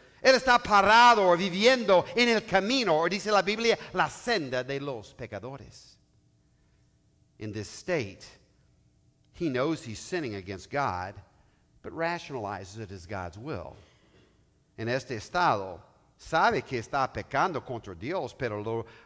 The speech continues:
relacion-, re-, relacioniza que si fuera la voluntad de Dios. He says, "Listen, I know the Bible's against this, but wouldn't God want me to be happy, right?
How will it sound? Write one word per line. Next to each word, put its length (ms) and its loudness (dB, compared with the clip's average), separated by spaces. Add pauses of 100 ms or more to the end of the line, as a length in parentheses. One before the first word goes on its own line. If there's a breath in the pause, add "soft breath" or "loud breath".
relacion-, 680 -2 (260)
re-, 380 -6
relacioniza 920 -6 (500 soft breath)
que 300 -4
si 240 -12
fuera 440 -2
la 140 -2
voluntad 560 -6
de 100 -14
Dios. 600 -18 (1160)
He 160 -8
says, 240 -4
"Listen, 300 0
I 80 2
know 120 0
the 80 -4
Bible's 360 0
against 340 -10
this, 160 -10
but 160 -14
wouldn't 260 -12
God 280 -2
want 280 -8
me 120 -12
to 60 -12
be 120 -12
happy, 500 -12
right? 440 -16